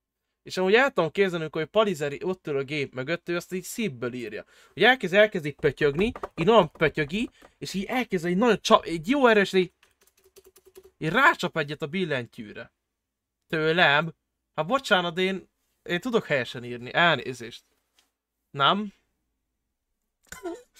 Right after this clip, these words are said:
Ja, azt hittem már. Ja, képzeljétek el, valaki segítsen már, TikTokról eszembe jutva, bocsánat. Most biztos sokan itt vagyunk. Amúgy még működik, amíg nem basznak ki. Ö,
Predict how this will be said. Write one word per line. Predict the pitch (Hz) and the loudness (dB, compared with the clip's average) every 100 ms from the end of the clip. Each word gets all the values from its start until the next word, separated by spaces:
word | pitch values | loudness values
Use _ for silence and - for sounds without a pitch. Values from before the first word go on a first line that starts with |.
| - - _ _ _ _ | -20 -20 _ _ _ _
Ja, | - 123 139 170 | -12 -8 -6 -8
azt | 165 180 | -8 -10
hittem | 143 - 117 117 | -10 -14 -14 -14
már. | 117 113 _ _ _ _ _ _ _ _ _ _ _ _ _ | -16 -20 _ _ _ _ _ _ _ _ _ _ _ _ _
Ja, | 170 185 | -8 -4
képzeljétek | 247 254 214 196 190 | -4 0 0 0 -2
el, | 185 | -4
valaki | 185 269 262 202 | 0 0 0 -2
segítsen | 254 233 214 208 | -4 -4 -2 -2
már, | 196 196 | 0 -2
TikTokról | - 262 - 208 202 196 | -2 -6 2 2 4 4
eszembe | 208 - 190 170 | 4 2 -2 -2
jutva, | 165 156 | -4 -2
bocsánat. | 151 226 208 160 139 127 - _ _ | 0 0 0 0 0 -8 -16 _ _
Most | 135 | -8
biztos | 180 254 214 | -8 -6 -6
sokan | - 196 160 | -6 -4 -4
itt | 160 | -4
vagyunk. | - 123 123 139 | -8 -8 -6 -4
Amúgy | 165 185 185 | -2 0 2
még | 214 190 | 2 4
működik, | 247 233 180 190 185 | 0 2 0 0 -2
amíg | 185 185 | -4 -4
nem | 180 143 | -4 -6
basznak | 139 - 139 _ | -10 -10 -16 _
ki. | 123 - _ _ _ _ _ _ _ _ _ _ _ _ _ _ | -18 -18 _ _ _ _ _ _ _ _ _ _ _ _ _ _
Ö, | 151 156 156 156 | -4 0 0 -2